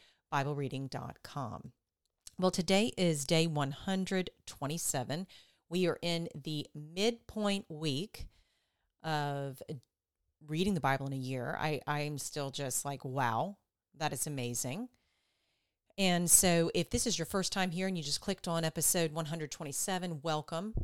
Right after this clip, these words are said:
I'm so glad you're here. And if you have been here since the beginning, and if you are sharing this with people, thank you so much.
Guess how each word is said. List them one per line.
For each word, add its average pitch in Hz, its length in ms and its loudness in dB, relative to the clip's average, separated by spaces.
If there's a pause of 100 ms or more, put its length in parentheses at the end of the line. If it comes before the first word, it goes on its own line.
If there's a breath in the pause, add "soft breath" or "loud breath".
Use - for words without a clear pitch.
(260)
I'm 170 80 -4
so 170 180 0
glad 156 220 0
you're 147 80 -4
here. 170 460 -2
And 160 160 0
if - 180 -4
you 185 220 0 (160)
have 151 200 -4
been 190 140 0
here 190 140 0
since - 240 -2
the - 80 2
beginning, 175 480 0
and 139 80 0
if 135 100 -6
you 170 140 0
are 139 120 0
sharing 190 400 -2
this 185 160 -2
with 175 140 -4
people, 170 300 -4
thank 160 260 -2
you 139 60 -2
so 151 240 0
much. 135 580 -2